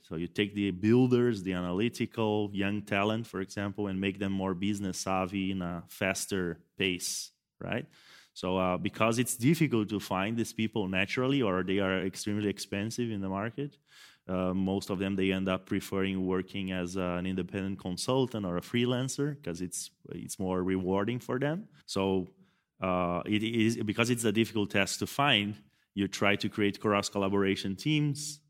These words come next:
right? This is one of the solutions that is possible.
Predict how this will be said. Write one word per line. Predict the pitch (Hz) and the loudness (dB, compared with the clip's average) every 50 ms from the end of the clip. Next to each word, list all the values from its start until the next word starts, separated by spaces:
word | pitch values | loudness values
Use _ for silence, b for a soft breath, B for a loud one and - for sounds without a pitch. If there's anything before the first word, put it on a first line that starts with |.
| _ _ _ _ _ | _ _ _ _ _
right? | - 90 95 110 123 127 - - | -6 -4 -2 -2 -2 -2 -4 -4
This | 95 95 - | -6 -4 -4
is | 104 95 98 | -4 -6 -4
one | 98 98 98 | -2 -2 -2
of | 98 92 92 | -2 -2 0
the | 101 98 | 0 -2
solutions | 92 - - 98 110 131 147 - 123 120 113 95 | 0 0 0 2 2 2 2 0 -4 -4 -4 -2
that | 87 87 | -2 -2
is | 85 87 - | -2 -4 -6
possible. | - - 123 123 - - 127 117 120 120 120 117 B | -4 -2 -2 -2 -2 -2 -2 0 0 0 0 -2 B